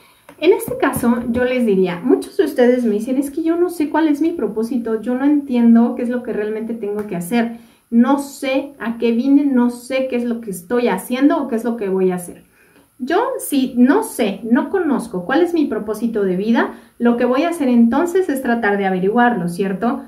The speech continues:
¿Cómo? Normalmente el propósito de vida viene guiado desde lo que más me gusta hacer. ¿Qué es lo que más me gusta hacer a mí? A mí, a Adriana,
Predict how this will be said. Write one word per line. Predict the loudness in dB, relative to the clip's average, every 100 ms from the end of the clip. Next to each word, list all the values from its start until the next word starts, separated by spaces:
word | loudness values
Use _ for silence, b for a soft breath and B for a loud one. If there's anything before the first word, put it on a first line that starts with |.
| B _ _
¿Cómo? | 0 2 2 -4 B B B
Normalmente | 0 2 2 2 2 2 2 0 0
el | -2
propósito | 0 -2 -2 -2 0
de | 0 0
vida | 0 2 0
viene | 2 4 4 4 0
guiado | -2 -2 0 -2 -2
desde | -2 2
lo | 2 0
que | 2
más | 2 2 0
me | 0
gusta | 0 -2 -6
hacer. | -6 -6 -8 -10 _ _ _ _
¿Qué | 0
es | 2
lo | -2 -2
que | 4
más | 6 6 4
me | 0
gusta | -2 -4 -6
hacer | -4 -4
a | -4
mí? | -4 -6 -16 -8
A |
mí, | -2 0 0
a | 0
Adriana, | -2 0 0